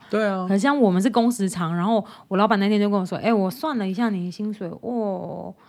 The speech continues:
Speaker 2: 你拿不少，一个月这样你拿超过五千。”我想说：“屁嘞。” <laughs> 然后我就直接回他：“我还真的蛮贱的。”我就直接回他说：“欸，我拿时间换来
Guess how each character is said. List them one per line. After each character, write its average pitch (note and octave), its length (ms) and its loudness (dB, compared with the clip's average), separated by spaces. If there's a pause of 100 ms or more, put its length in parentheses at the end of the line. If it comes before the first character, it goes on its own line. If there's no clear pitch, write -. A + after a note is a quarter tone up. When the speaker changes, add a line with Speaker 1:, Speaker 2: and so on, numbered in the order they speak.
(160)
Speaker 2:
你 G#3 100 -4
拿 G#3 160 2
不 A3 180 -4
少， F3 380 -4
一 G#3 40 -6
个 C4+ 120 -2
月 C#4 220 2
这 A#3+ 60 -4
样 B3 80 0
你 G3+ 60 0
拿 F3+ 200 -2
超 A#3+ 140 -2
过 B3 80 4
五 F3+ 120 0
千。” G3 140 -4
我 G#3 60 2
想 G#3+ 100 2
说 G3 140 0
：“屁 F#3+ 320 -4
嘞。” C3+ 180 -12 (160)
<laughs> - 1500 -20
然 F#3+ 100 0
后 G#3+ 200 2
我 F#3 40 0
就 G#3 120 2
直 F3+ 120 -4
接 G3 140 2
回 F3 180 -2
他： E3 140 0
“我 E3+ 160 2
还 C4+ 220 4
真 C4 160 2
的 C4 80 2
蛮 F3+ 260 2
贱 F#3+ 220 2
的。” D#3+ 80 -4
我 D#3+ 40 -2
就 G3+ 60 0
直 G#3+ 80 -4
接 G3 100 2
回 F#3+ 120 -2
他 F#3 100 -4
说 F#3+ 80 -6
：“欸， G3 100 -2
我 F3+ 180 0
拿 F#3+ 140 2
时 F#3+ 160 -4
间 F#3 140 0
换 E3+ 240 -2
来 - 80 -10